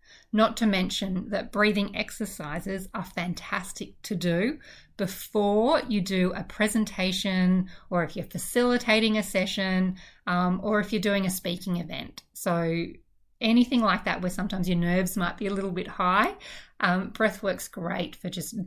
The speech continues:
balancing you out and helping you just catch yourself and center yourself before, um, you need to go and present. So with all of this,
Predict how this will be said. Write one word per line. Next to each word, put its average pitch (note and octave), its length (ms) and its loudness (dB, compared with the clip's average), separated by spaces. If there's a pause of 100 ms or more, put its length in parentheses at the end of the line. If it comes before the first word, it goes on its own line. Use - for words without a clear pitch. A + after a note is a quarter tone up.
(100)
balancing E3+ 540 -2
you E3+ 180 0
out D#3+ 280 -6
and E3 120 -6
helping F3+ 400 -2
you E3 100 -2
just - 300 -6 (880)
catch - 420 -2
yourself B3 720 2 (140)
and F3 400 2
center G3 400 -2
yourself F#3+ 640 -2
before, F3+ 760 -2
um, D#3+ 360 -6
you F#3 120 2
need E3+ 200 0
to F#3 80 -4
go D#3+ 180 -2
and D#3 120 -4
present. D3 560 -8 (1200)
So A3+ 360 2 (560)
with B3+ 200 4
all C#4+ 240 8
of G#3+ 120 0
this, - 560 -6